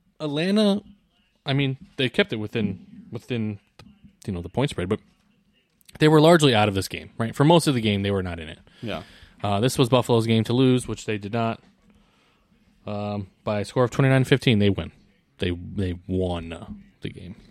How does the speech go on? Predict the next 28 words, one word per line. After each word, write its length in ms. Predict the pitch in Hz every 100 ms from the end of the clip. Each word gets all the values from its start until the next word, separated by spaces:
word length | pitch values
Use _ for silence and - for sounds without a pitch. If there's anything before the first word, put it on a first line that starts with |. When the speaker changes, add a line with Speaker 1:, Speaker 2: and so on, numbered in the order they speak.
| - _ -
Speaker 2:
I 40 | 117
mean, 160 | 127
it 40 | 120
was, 200 | 147 156
it 60 | 117
was 220 | 117 113
tied 320 | - 139 196
at 120 | 101 82
one 160 | 127
point, 300 | - 85 78 _ - _ _ -
um, 480 | 101 92 87 85 87
but 120 | 104 -
then 280 | 95 92
the, 240 | 90 90 87
uh, 300 | 85 82 80 - _ -
the 80 | 87
good, 220 | 95 - -
the, 120 | 92 _ _
the 60 | 95
Bills, 400 | 90 92 87 -
uh, 300 | 95 85 92 - _
came 200 | - 90
back 240 | 90 87 -
and, 260 | 85 98 110
well, 160 | 117 139
it 40 |
wasn't 200 | 156 143
even, 240 | 123 104